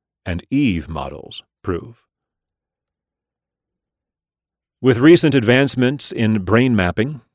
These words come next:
increasingly sophisticated models are entering the market, including the prototypes Floyd two X three A seven C and Drake three G I two R C, assigned to the New Angeles Police Department.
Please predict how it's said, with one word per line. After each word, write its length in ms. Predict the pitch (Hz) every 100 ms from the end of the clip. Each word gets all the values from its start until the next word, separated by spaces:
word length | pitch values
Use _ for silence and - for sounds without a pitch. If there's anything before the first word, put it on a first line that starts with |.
| _ _ _ _ 139
increasingly 680 | 139 - 196 190 185 165 151
sophisticated 760 | 143 - 165 - - 131 127
models 400 | 139 143 82 82
are 100 | 98
entering 360 | 127 - 92 80
the 60 |
market, 380 | 78 73 - -
including 380 | 90 156 165 139
the 80 | 117
prototypes 640 | 147 139 131 123 113 -
Floyd 560 | - 139 151 160 170 - _ _ _ _
two 200 | - 170
X 300 | 143 - - -
three 400 | _ - 139 127
A 200 | 117 117
seven 380 | 110 113 92 85
C 420 | - 117 113 151 - _ _ _ _ _ -
and 300 | 90 90 - 90
Drake 520 | 90 123 101 117 - _ _ -
three 340 | - 123 120
G 460 | 92 98 107 98 -
I 300 | - 107 110 -
two 400 | - 117 98 101 -
R 260 | 135 139
C, 500 | 117 - 67 67 110 - _ _ -
assigned 500 | - 110 98 95 90
to 60 |
the 160 | 90 82
New 280 | 82 110 110
Angeles 560 | 101 101 92 85 82
Police 360 | - 92 117 113
Department. 600 | 101 78 - - -